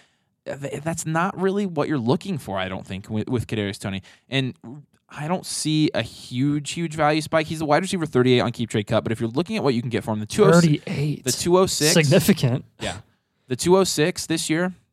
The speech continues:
Speaker 2: Give me
Speaker 1: Yes.
Speaker 2: the two oh six.
Speaker 1: Uh, yeah, twenty twenty-three mid second. Who else? Who's, who does it have in our A D P? These, these results kinda suck. Twenty twenty-four early second, which I'd take that all day.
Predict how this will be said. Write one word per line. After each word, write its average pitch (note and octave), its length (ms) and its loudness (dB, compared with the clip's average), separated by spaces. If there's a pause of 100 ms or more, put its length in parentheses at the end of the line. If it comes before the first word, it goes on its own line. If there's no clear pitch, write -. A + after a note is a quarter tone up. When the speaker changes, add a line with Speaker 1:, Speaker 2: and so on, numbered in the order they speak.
(120)
Speaker 2:
Give C3 120 2
me C3 80 6
Speaker 1:
Yes. B2 120 4
Speaker 2:
the D3+ 80 2
two D3 60 6
oh - 20 6
six. - 360 0 (120)
Speaker 1:
Uh, A#2 320 6 (1040)
yeah, G#2+ 240 -4
twenty C#3+ 240 -2
twenty-three C#3 280 -2
mid A#2 220 -2
second. A2 360 -10
Who D#3+ 220 0
else? G#2 120 0
Who's, F#3+ 220 0
who D#3+ 140 0
does G3+ 140 4
it D3+ 40 -4
have C#3 100 2
in C3 80 0
our A#2 80 4
A A2 60 4
D G#2+ 80 -2
P? G2 180 -6
These, G#2+ 220 -6
these A#2+ 280 -6
results G2 220 -6
kinda E2+ 180 -10
suck. - 260 -10
Twenty C#3 180 -2
twenty-four C3 420 2
early A#2 300 2
second, G2 340 -6
which G2+ 140 -8
I'd G2 140 -10
take F#2+ 160 -12
that G2+ 160 -2
all F#2 120 -4
day. F#2+ 320 -6